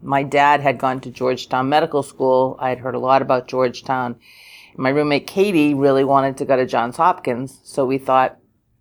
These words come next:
"I'll go to Georgetown, she'll go to Hopkins, we'll be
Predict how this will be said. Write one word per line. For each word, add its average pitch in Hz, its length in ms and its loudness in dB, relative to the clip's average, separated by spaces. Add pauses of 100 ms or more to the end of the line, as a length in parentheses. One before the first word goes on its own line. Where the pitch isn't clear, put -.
(240)
"I'll 135 120 0
go 147 80 0
to 147 100 0
Georgetown, 131 600 -4
she'll 135 240 -8
go 135 100 2
to 127 80 0
Hopkins, 127 600 -4
we'll 131 120 -2
be 131 380 -4